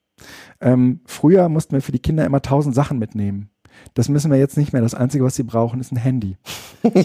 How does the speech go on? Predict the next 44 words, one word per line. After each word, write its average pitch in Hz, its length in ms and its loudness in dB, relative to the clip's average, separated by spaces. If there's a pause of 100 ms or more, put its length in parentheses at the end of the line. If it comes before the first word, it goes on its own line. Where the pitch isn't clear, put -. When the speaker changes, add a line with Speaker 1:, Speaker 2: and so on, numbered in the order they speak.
Speaker 1:
Ja, 160 300 4 (260)
ähm, 131 240 2
Speaker 2:
Ja. 127 140 4 (180)
Speaker 1:
fr-, - 220 -8
früher 170 320 4
haben 170 320 2
die 160 80 2
Kinder 170 360 2
irgendwie 151 280 0
dann, 143 340 0
wenn 139 140 0
die, 139 180 2
haben 143 100 -2
die, 143 140 -4 (320)
wenn 127 100 0
die 131 60 -2
Spielsachen 170 500 0
aufgebaut 143 540 -2
haben, 143 160 -2
das 131 160 -2
war 147 160 -2
halt 143 260 -2
echt, - 320 -4
das 135 120 -2
hat - 120 -10
Platz - 320 -10
weggenommen. 104 480 -4 (280)
Nicht 147 180 -2
nur 147 240 0
im, 127 320 -2 (360)
nicht 156 280 0
nur, 143 220 2
wenn 135 160 2
das 143 100 0
dann 135 180 0
irgendwie 131 200 0
verpackt - 500 -6
war 185 160 0
und - 120 -4
weil 123 100 2
du 123 40 -2
es 120 120 -6
mitnehmen 165 360 -2
musstest, 175 380 -4